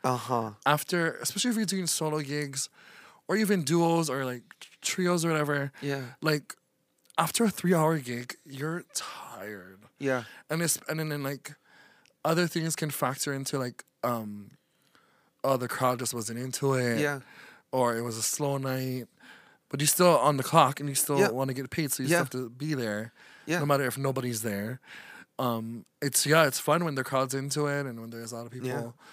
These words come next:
Speaker 2: But it's, it's still, like, and then to still have some kind of semblance of, like, an <laughs> outside life.
Speaker 1: Yeah.
Speaker 2: You know, if, whether it's you're going out to meet your friends after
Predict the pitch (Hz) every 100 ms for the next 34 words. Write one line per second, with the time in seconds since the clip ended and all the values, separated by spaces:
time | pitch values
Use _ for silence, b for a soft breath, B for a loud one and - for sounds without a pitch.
0 | B B _ - 127 107 _ - 135 -
1 | - 131 - - - 151 147 127 123 -
2 | - _ _ - _ _ _ _ _ _
3 | _ _ _ _ _ _ - _ _ _
4 | B B B B - 160 160 - 165 -
5 | 170 165 156 - _ B B B - 156
6 | 143 - 156 165 147 - 139 135 135 131
7 | 117 117 117 113 - - B B B B
8 | 131 131 113 - - 156 151 151 139 131
9 | 135 139 - 208 226 - B B B 139
10 | 139 131 127 127 131 127 127 - - 131
11 | 127 123 131 127 127 135 135 120 117 127
12 | 127 127 123 123 - 123 120 120 120